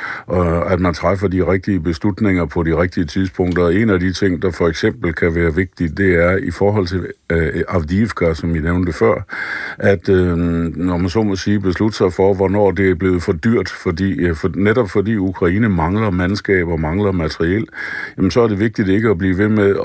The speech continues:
at prøve at slide russernes ressourcer ned, samtidig med, at man selv mister for meget. Så der er nogle vigtige ting, man ligesom skal forholde sig til,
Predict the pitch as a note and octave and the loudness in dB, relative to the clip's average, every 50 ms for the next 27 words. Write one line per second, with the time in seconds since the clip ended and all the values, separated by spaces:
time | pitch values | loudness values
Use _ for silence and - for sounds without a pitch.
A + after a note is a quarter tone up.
0 | F#2 F#2+ F2 D#2+ - F2+ F#2+ G2+ G#2+ G#2 G2 F2+ - - G2 G2 G#2+ A#2+ B2 G2+ | -2 -2 -4 0 0 2 2 4 2 0 0 -2 -2 -2 0 0 2 2 2 2
1 | E2 E2 A2 B2 - C#3 G#2 F2+ E2 E2 - E2 E2 D#2+ - - F#2 G#2+ G#2 - | 2 0 0 0 0 0 0 0 -2 -2 -2 -4 -4 -2 -2 -2 -2 -2 0 0
2 | G#2 F2+ F2+ G2 G#2+ - - - - - - - - - G2+ G2+ G#2+ G#2 G#2+ A2 | 0 0 2 2 2 0 -2 -6 -10 -10 -10 -10 -6 -2 -2 -2 0 0 0 0
3 | F#2+ F#2+ F#2+ F2+ F2+ E2 D#2+ E2 D#2+ - - G2+ G2+ - G#2+ G2+ F#2+ F2+ F#2 - | 2 2 2 2 0 0 0 -2 -2 0 0 0 0 0 0 0 0 0 0 0
4 | - F#2 E2+ - F#2 E2 D2+ C#2+ D#2+ E2 E2+ E2 D#2+ - E2 C#2+ E2 F#2+ G#2 B2 | 0 -2 0 0 -2 -2 -2 -2 0 0 0 0 0 -2 -2 0 2 2 2 2
5 | B2 A#2+ A2+ F#2+ G2+ A2 G#2+ - A2 G2+ F#2 E2+ - - A2 F2+ E2 F2+ F#2 F2+ | 2 2 2 0 0 -2 -2 -2 0 0 0 0 0 -2 0 0 0 0 0 0
6 | F#2+ G2 G#2 G#2 - - - E2+ D#2+ - E2 D2+ G#2+ G#2 - - - - F2+ - | -2 -2 -2 -4 -4 -2 -4 -4 -2 -2 -2 0 0 0 0 -2 -4 -6 -6 -2
7 | - F2+ F2+ F#2+ | 0 0 0 0